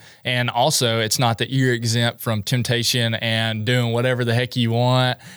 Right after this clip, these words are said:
and whenever you want and all that. So even as I grew up,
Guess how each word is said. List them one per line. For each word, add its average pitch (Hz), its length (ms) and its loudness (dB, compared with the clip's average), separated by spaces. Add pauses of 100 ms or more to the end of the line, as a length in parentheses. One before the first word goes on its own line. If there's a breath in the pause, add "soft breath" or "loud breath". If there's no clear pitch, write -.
(100)
and 107 340 -2
whenever 127 380 2
you 120 220 2
want 120 260 2
and 117 80 -4
all 131 180 2
that. 104 280 -2
So 120 220 2
even 131 280 2
as 120 120 2
I 113 140 0
grew 113 320 0
up, 120 400 0